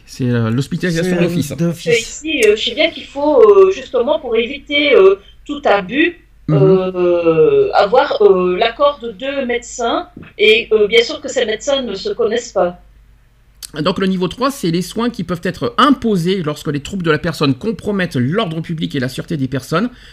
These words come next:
Speaker 1: Donc on appelle ça l'hospitalisation d'office, le
Speaker 2: Mhm.
Speaker 1: H O. Ces deux dernières mesures ne, ne se font pas à la légère. Donc effectivement, t'as raison, Ève,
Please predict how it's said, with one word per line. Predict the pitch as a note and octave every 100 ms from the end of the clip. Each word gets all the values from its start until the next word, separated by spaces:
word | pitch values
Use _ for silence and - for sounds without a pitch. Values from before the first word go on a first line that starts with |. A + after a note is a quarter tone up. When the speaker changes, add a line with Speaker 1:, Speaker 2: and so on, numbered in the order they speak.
| -
Speaker 1:
Donc | C#3+ C#3
on | C#3+
appelle | C3+ C3+
ça | B2 D3 B2+ B2
l'hospitalisation | D#3+ D#3+ E3 D#3+ C3 B2 A#2+
d'office, | A#2 D3+ G3+ B3+ - - -
le | D#3
Speaker 2:
Mhm. | E3+
Speaker 1:
H | F3 E3 -
O. | B3 E4 - - - - -
Ces | - G#3 G#3 G3
deux | F3+ C4
dernières | B3+ A#3+ A3
mesures | G#3+ A#3 B3
ne, | G3+ -
ne | F3+ F3+
se | G3
font | F#3+ F3+
pas | A#3+
à |
la | G3+
légère. | D3 C3 E3 G#3
Donc | D#3 G3+
effectivement, | - - F3+ F#3 G3+
t'as | D#3+
raison, | C#3+ C#3+ E3
Ève, | C#3+ A#3